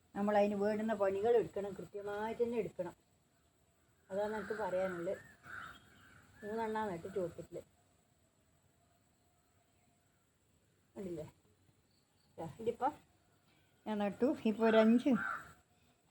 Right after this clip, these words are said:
മൂന്ന്, ആറ് കൊണ്ട്, ആറ്, ആറ്, ആറ് ഇത് നമ്മൾ നട്ടിട്ടുണ്ട്. ഇനിയിപ്പോൾ ഇത്രയേ ഉള്ളൂ. നാളെ വേറെ വീഡിയോ ആയിട്ട് ഞാൻ വീണ്ടും വരുന്നവരെ നന്ദി, നമസ്കാരം.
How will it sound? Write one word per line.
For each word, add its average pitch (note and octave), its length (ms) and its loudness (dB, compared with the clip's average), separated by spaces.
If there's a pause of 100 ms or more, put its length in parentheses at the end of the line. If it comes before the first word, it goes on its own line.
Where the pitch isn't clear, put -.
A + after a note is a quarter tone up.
(120)
മൂന്ന്, G#3+ 440 -2 (260)
ആറ് A3+ 200 4
കൊണ്ട്, G3+ 200 0 (180)
ആറ്, B3 220 6 (960)
ആറ്, G#3 160 6 (340)
ആറ് B3+ 220 12 (360)
ഇത് G#3 120 6 (100)
നമ്മൾ G3 180 6 (120)
നട്ടിട്ടുണ്ട്. G#3 420 6 (440)
ഇനിയിപ്പോൾ A3 260 -4
ഇത്രയേ G3 220 6
ഉള്ളൂ. G#3 200 6
നാളെ F#3+ 260 6
വേറെ G3 280 8
വീഡിയോ G3 180 8
ആയിട്ട് G3 160 6
ഞാൻ G3 160 10
വീണ്ടും F#3+ 260 8
വരുന്നവരെ F#3+ 440 10
നന്ദി, F#3 320 8
നമസ്കാരം. F#3+ 500 6